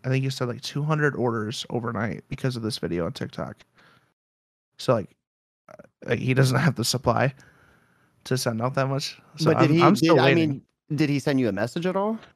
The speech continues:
Speaker 1: Yeah, well, I text him, like, uh, 'cause it said, like, you know, there's, like, a two to four week delay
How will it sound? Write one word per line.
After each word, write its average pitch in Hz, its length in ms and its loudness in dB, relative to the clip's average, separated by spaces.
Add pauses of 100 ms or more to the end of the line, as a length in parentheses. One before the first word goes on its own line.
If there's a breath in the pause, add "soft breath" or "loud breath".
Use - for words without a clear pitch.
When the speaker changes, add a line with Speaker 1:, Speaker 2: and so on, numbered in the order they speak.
(100)
Speaker 1:
Yeah, 147 320 4
well, 151 180 6
I 147 140 8
text 143 320 2
him, 139 80 0
like, 131 240 0 (140)
uh, 131 180 2
'cause 135 160 -2
it 139 60 2
said, 131 260 2
like, 123 160 0 (640 loud breath)
you - 60 -2
know, 131 80 4
there's, 127 200 2
like, 127 120 0
a 127 60 -6
two 156 180 4
to 147 60 2
four 151 160 4
week 147 160 2
delay 135 680 6